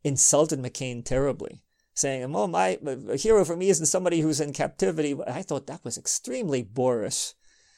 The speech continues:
Of course, not the only boorish thing Trump ever said, "Let's face it. And I don't care whether you're, uh, whether you were for Trump or against him." The man could say some pretty strong things. He just, you know, let it all out.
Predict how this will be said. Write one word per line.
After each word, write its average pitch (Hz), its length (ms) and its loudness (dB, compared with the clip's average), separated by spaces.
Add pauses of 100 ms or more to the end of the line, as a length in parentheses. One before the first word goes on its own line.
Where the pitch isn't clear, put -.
(120)
Of - 80 -2
course, 190 200 10
not 185 160 8
the 175 80 4
only 190 160 6
boorish 151 340 8
thing 147 180 0
Trump 139 220 2
ever 131 240 2
said, 147 220 2
"Let's 135 220 2
face 143 280 2
it. 110 60 -2
And 117 100 -6
I 127 40 -2
don't 143 100 -4
care 120 160 -4
whether 123 180 -2
you're, 113 220 -4 (480)
uh, 135 180 0
whether 120 280 -8
you 120 120 -4
were 113 140 -4
for 147 260 2
Trump 139 280 -2
or 123 100 -4
against 135 400 0
him." 104 160 -10 (480)
The 160 100 -8
man 170 200 -4
could - 120 -6
say 147 140 4
some 135 180 2
pretty 117 480 -6
strong 123 460 -2
things. 131 400 -4
He 131 100 -6
just, - 260 -6
you 127 60 -12
know, 117 300 -10
let 123 260 -2
it 127 60 -2
all 120 220 0
out. 120 260 0